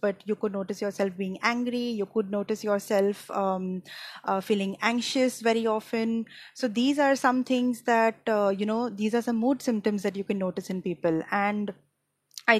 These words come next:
think the third thing from warning signs would be behavioral symptoms that you notice in people. I think, um,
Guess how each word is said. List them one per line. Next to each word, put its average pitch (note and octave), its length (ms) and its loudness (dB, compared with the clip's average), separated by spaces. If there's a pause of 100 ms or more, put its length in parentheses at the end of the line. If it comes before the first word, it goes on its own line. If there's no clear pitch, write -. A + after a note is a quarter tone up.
(100)
think B3 240 2
the A#3 80 4
third A#3+ 400 2
thing C#4 260 0
from A#3 260 0
warning G#3 380 0
signs B3 420 -2
would G#3 280 0
be A#3 360 2 (480)
behavioral B3 640 6
symptoms C#4+ 440 4
that C4+ 160 2
you C4+ 120 2
notice B3 340 0
in C#4 120 2
people. C#4+ 460 2
I G#3 120 2
think, A#3+ 480 -2
um, G#3 580 0